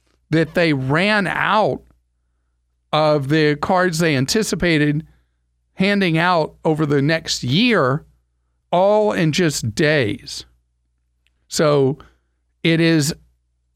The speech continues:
the Acorns checking account that comes with a debit card. You know I'm not historically a fan of debit cards,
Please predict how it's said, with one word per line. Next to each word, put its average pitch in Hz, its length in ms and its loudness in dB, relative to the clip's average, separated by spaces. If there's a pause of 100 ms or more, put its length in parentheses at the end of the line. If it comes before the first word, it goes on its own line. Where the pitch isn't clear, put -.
the 143 180 2
Acorns 196 560 0
checking 214 460 0
account 127 540 -2 (560)
that 147 180 -4
comes 147 500 0
with 190 540 0 (160)
a 180 100 0
debit 151 400 -2
card. 139 560 0
You 135 200 0
know 147 260 2
I'm 131 180 0
not 143 300 0 (280)
historically 143 720 0
a 120 60 0
fan 123 440 -2
of 123 420 -2 (180)
debit 120 320 -2
cards, 117 480 -2